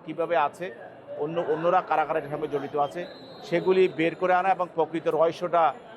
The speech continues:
উদ্ঘাটন করা, সে কি দেশের ভিতরে আছে না দেশের বাইরে আছে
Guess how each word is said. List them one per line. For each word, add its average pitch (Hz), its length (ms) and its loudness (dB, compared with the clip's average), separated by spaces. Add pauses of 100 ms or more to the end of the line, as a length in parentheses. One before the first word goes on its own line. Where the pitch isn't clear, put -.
(200)
উদ্ঘাটন 180 520 0
করা, 147 280 4 (240)
সে 143 140 -4
কি 147 300 -6 (500)
দেশের 160 300 0
ভিতরে 165 260 -2
আছে 156 160 0
না 156 80 -4
দেশের 147 240 -4
বাইরে 151 380 0
আছে - 340 0